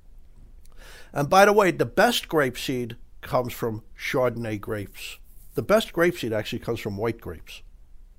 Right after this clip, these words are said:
So this is Chardonnay grape seed extract. It's loaded with monomers and dimers and trimers. These are the things that are great for your circulation and your blood pressure.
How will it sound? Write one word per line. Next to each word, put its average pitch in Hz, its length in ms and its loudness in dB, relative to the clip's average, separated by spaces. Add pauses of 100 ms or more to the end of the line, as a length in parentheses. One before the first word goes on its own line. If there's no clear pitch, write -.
(480)
So 123 120 -2
this 156 200 -2
is - 160 -2 (500)
Chardonnay 127 840 0
grape 127 280 -2
seed 98 180 -8
extract. - 460 -12 (200)
It's 135 220 -4
loaded 147 300 4
with 131 180 -2
monomers 120 580 0
and 104 160 -4
dimers 110 560 -2
and 98 140 -6
trimers. 101 560 -6
These 127 180 -4
are 147 60 -2
the 120 80 -4
things 113 300 -4
that 107 120 -2
are 95 40 -8
great 101 260 -6
for - 80 -10
your 98 80 -6
circulation 98 580 -6
and 95 80 -6
your 90 120 -8
blood 98 240 -6
pressure. 95 360 -8